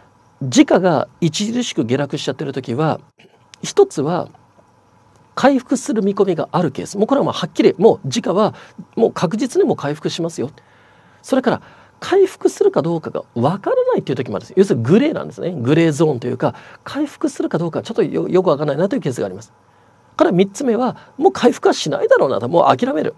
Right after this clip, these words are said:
もう時価がどんどんどんどん著しく下がっちゃって、もう諦めるんですね。もう時価がどんどんどんどん下がってきて、もうダメですよ。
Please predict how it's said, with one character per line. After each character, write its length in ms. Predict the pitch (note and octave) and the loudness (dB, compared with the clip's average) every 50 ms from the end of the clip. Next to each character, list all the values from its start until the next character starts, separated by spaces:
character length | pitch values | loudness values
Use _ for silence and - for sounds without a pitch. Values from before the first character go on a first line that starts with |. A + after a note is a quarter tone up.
| _ | _
も 80 | D3 D3+ | -4 -2
う 20 | |
時 140 | B2+ E3+ F3+ | 0 2 2
価 80 | F3+ C#3 | 2 2
が 80 | C3 | 2
ど 100 | C3+ D#3+ | 2 2
ん 60 | E3 | 4
ど 100 | D#3+ D#3+ | 4 2
ん 20 | E3+ | 2
ど 80 | G#3 | 2
ん 40 | A3+ | 2
ど 60 | A#3 F#3+ | 2 2
ん 20 | |
著 320 | D3+ C#3 B2 - E3 D#3 D#3 | 2 0 -4 -6 -4 -4 -6
し 80 | D#3 | -4
く 100 | - D#3+ | -4 -6
下 120 | - - D3+ | -4 -4 -6
が 80 | D#3 | -6
っ 20 | D3+ | -6
ち 80 | - | -6
ゃ 60 | D#3 | -8
っ 20 | - | -6
て、 180 | - B3+ C4 | -2 -2 0
も 160 | E3+ C3 B2 - | 0 0 0 0
う 80 | - - | -2 -2
諦 180 | - C3+ C#3+ D3+ | 0 0 0 0
め 80 | F#3+ | 0
る 100 | F#3 D3+ | 0 -2
ん 60 | A#2 | -4
で 60 | G#2 A#2 | -4 -4
す 60 | F#3+ | -2
ね。 40 | A3+ | 0
も 100 | G#3+ E3 | 0 0
う 20 | |
時 120 | C#3 D3 D#3 | 0 0 0
価 80 | D3+ | 2
が 120 | C#3 C3+ B2 | 2 2 2
ど 100 | D3+ D#3+ | 2 0
ん 60 | D#3+ | 0
ど 100 | D#3+ - | 0 0
ん 60 | - | 2
ど 100 | F#3+ A#3 | 2 2
ん 20 | C#4+ | 2
ど 80 | F4 | 0
ん 60 | D#4+ | -2
下 140 | - - G#3 | -2 -2 -2
が 80 | F#3 F#3 | -2 -2
っ 20 | |
て 80 | - E3+ | -4 -2
き 60 | - | -2
て、 80 | F#3+ E3 | -2 0
も 140 | E3 F3 | 0 0
う 20 | D#3+ | 0
ダ 120 | D#3 D#3 | -2 -2
メ 120 | E3 F#3 E3+ | -4 -2 -4
で 80 | E3+ | -4
す 100 | E3 - | -2 0
よ。 160 | G3+ G3+ G3+ | -2 -2 -2